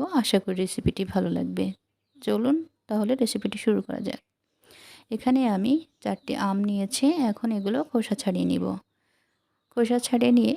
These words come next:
আমি এগুলো একটু ধুয়ে ভালো করে শুকিয়ে নিয়েছি পানিটা। এ পর্যায়ে একটা গ্রেটারের সাহায্যে এটা গ্রেট করে নিব। আমি মোটা অংশটা দিয়ে গ্রেট করে নিব। গ্রেট করা হয়ে গিয়েছে, দেখতে পাচ্ছেন এটা কেমন হয়েছে।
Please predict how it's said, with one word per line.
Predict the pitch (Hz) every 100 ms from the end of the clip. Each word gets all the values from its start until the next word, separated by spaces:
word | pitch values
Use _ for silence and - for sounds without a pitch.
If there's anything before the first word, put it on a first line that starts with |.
| 349
আমি | 214 202
এগুলো | 196 196
একটু | 202 208
ধুয়ে | 190 202 214
ভালো | 247 220 196
করে | - 202 220
শুকিয়ে | - 208 240
নিয়েছি | 233 233 233
পানিটা। | 254 240 233 254 349 - _ _ _ _ _ - - _ -
এ |
পর্যায়ে | 220 226 220 285
একটা | 254 - 190
গ্রেটারের | 185 208 233 262 254
সাহায্যে | 262 254 220 226 320 - _
এটা | 214 196 254 294 _ _ -
গ্রেট | 196 -
করে | 214 208
নিব। | 208 202 254 359 _ _ -
আমি | 220 220
মোটা | 214 214 226
অংশটা | 226 240 240
দিয়ে | 233 311 339
গ্রেট | 208 190 -
করে | 180
নিব। | 180 180 185 185 _ _ _ _ _ _ _ -
গ্রেট | 208 196 -
করা | 208 214
হয়ে | 214 202
গিয়েছে, | 196 202 208 - 269 330 - _ _ _ _ -
দেখতে | 202 202 208
পাচ্ছেন | 208 202 - - 330
এটা | 262 190
কেমন | 196 196 208
হয়েছে। | 220 214 -